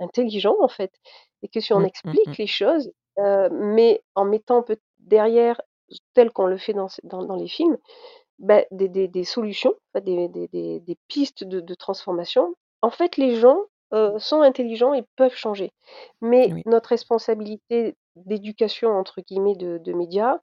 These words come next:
Speaker 1: aujourd'hui, j'interroge parfois certaines chaînes, certains, heu, certains magazines de, enfin,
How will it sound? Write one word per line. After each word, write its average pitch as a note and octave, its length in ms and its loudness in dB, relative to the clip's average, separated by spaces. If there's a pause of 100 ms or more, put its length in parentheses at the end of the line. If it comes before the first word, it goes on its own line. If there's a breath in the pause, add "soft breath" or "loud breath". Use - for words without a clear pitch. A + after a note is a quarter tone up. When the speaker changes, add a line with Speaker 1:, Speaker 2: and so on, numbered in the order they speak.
(520)
Speaker 1:
aujourd'hui, G3 420 -6
j'interroge G#3+ 500 -2
parfois A#3 420 0
certaines G3 580 -4
chaînes, A#3+ 340 0
certains, F3+ 640 -4 (680 loud breath)
heu, F#3 140 -8
certains - 380 -8
magazines F#3+ 560 0
de, F#3+ 120 -4 (160)
enfin, E3+ 180 -10